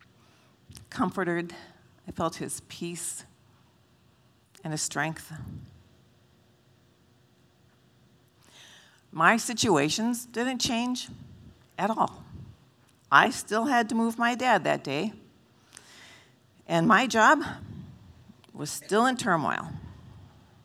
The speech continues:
But God helped me by giving me the peace and strength to do the tasks before me. And it felt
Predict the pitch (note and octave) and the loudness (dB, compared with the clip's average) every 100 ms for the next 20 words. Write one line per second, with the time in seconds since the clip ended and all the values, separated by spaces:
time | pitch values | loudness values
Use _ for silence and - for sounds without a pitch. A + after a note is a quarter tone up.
0 | _ _ _ _ _ _ - - - - | _ _ _ _ _ _ -20 -20 -20 -12
1 | D#3+ - G3+ G#3+ A#3+ A3 G3+ G#3 G3 - | -12 -4 4 4 4 -2 0 0 0 -8
2 | - A2 E3 - - - _ _ _ _ | -8 -8 -10 -14 -20 -20 _ _ _ _
3 | _ _ _ _ - _ _ _ _ _ | _ _ _ _ -20 _ _ _ _ _
4 | F3 E3+ D#3+ G3 G3 F3+ D3 - - F#3+ | -2 -2 -2 0 0 0 -2 -6 -6 -4
5 | F#3 F3 - F3+ F3 D#3+ - D#3+ - E3+ | -4 -6 -6 0 0 -2 -12 -18 -18 -16
6 | - F3 F3 D#3+ D#3+ F3 D3+ D#3+ - - | -8 -2 0 0 -2 0 0 0 -8 -10
7 | - D#3 D#3 C#3 - E3+ - - _ _ | -10 -10 -6 -6 -6 -10 -14 -20 _ _
8 | _ _ _ _ _ _ _ _ _ _ | _ _ _ _ _ _ _ _ _ _
9 | _ _ _ _ _ _ _ _ _ _ | _ _ _ _ _ _ _ _ _ _
10 | _ _ _ _ _ _ _ _ _ _ | _ _ _ _ _ _ _ _ _ _
11 | _ _ _ - F#3 C#3+ - - E3 G3+ | _ _ _ -6 -4 -4 -6 0 2 2
12 | - - | -2 -8